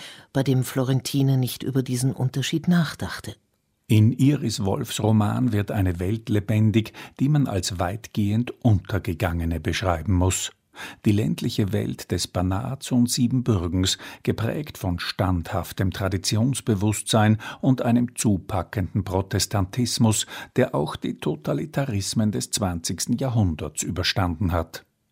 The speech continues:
Speaker 2: In der Welt, in der Wolffs Pastorenfamilie lebt, wird neben Rumänisch, Deutsch und Ungarisch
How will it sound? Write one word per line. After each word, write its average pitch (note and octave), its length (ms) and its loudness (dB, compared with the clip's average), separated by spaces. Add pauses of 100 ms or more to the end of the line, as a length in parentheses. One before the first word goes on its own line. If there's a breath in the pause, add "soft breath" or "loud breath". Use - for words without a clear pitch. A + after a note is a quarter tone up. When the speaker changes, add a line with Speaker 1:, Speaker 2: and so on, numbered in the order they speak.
(300 loud breath)
Speaker 2:
In A2+ 160 6
der G2+ 180 2
Welt, C#3+ 340 -4 (220 loud breath)
in A2+ 160 4
der - 260 -2
Wolffs A2 400 -4
Pastorenfamilie G#2 1160 -2
lebt, F2 480 -4 (240 loud breath)
wird A2+ 280 4
neben G#2+ 300 4
Rumänisch, G#2+ 840 2
Deutsch F#2 400 -2
und F#2+ 180 0
Ungarisch A2+ 720 2